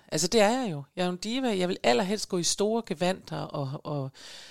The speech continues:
øh, farvet hår og alt sådan noget. Det kan også godt være, at jeg på et eller andet tidspunkt kommer derhen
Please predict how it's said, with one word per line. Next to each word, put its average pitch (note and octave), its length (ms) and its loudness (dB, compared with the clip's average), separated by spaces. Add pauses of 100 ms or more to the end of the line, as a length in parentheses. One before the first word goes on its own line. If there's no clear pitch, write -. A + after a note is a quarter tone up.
(140)
øh, - 280 -8
farvet F#3 420 4
hår E3 340 0
og D3 80 0
alt D3+ 120 -2
sådan E3 120 -6
noget. E3 160 -4
Det B3 100 -2
kan - 80 4
også C4 120 6
godt A#3+ 140 2
være, A3+ 320 6
at F3+ 100 -4
jeg F#3 140 4
på - 80 0
et - 20 6
eller G#3+ 120 2
andet G#3+ 120 0
tidspunkt G#3 360 -4
kommer F3 220 0
derhen G3 480 0